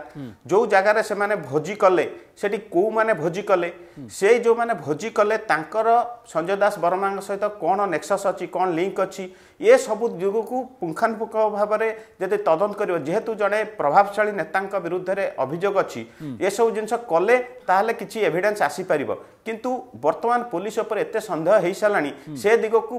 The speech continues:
Speaker 2: ପୋଲିସ ତଦନ୍ତ କରିବ ବୋଲି କି ଲୋକମାନଙ୍କର ଭରସା ପାଉନାହିଁ।
Speaker 1: ହୁଁ।
Speaker 2: ତା ଉପରେ ମଧ୍ୟ ବର୍ତ୍ତମାନ ଯୋଉ ପରିବାର ଲୋକ ପ୍ରଭାବିତ ହେଇସାରିକି, କାଲି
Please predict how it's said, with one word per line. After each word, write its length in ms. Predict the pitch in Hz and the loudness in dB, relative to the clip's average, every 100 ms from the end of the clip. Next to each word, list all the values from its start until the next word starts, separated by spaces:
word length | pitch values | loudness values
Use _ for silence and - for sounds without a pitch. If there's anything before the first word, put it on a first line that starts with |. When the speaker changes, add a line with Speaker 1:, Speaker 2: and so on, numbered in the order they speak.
| - | -6
Speaker 2:
ପୋଲିସ 260 | 180 190 208 - | -6 -6 -10 -2
ତଦନ୍ତ 360 | 143 151 220 220 | 0 2 0 -2
କରିବ 280 | - 170 202 | -2 0 0
ବୋଲି 180 | 208 208 | 0 -2
କି 160 | 208 247 | -6 -4
ଲୋକମାନଙ୍କର 640 | 214 - 208 202 202 220 233 | -4 -2 -2 -2 -2 -4 -4
ଭରସା 360 | 135 147 208 | -2 -2 0
ପାଉନାହିଁ। 520 | 190 113 104 101 90 87 | 4 4 4 0 -6 -12
Speaker 1:
ହୁଁ। 200 | 147 120 - - | -14 -16 -6 4
Speaker 2:
ତା 140 | 180 220 | 6 6
ଉପରେ 340 | 202 214 220 | 4 0 -2
ମଧ୍ୟ 260 | 214 190 180 226 | 0 -2 -2 0
ବର୍ତ୍ତମାନ 400 | 160 156 208 214 214 | 0 -2 -4 -6 -6
ଯୋଉ 120 | 202 214 | -6 -4
ପରିବାର 320 | 143 156 208 214 | 0 2 4 4
ଲୋକ 200 | 214 156 135 | 2 -2 0
ପ୍ରଭାବିତ 480 | 139 143 190 220 170 | 0 2 2 0 -4
ହେଇସାରିକି, 480 | 165 185 208 180 120 | -4 0 0 0 -4
କାଲି 300 | - 143 196 | 0 2 0